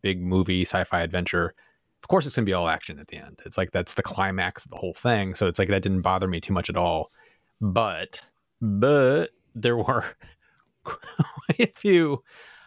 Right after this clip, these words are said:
huh? kind of things that happened with the writing with, I hate to be the guy that's, like, pushing his glasses up going,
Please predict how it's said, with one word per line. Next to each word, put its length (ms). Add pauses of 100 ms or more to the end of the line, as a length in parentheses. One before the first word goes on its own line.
huh? 640 (420)
kind 200
of 80
things 240
that 100
happened 680 (420)
with 180
the 100
writing 640 (340)
with, 520 (500)
I 120
hate 240
to 80
be 140
the 100
guy 140
that's, 220
like, 200
pushing 300
his 160
glasses 460
up 200
going, 480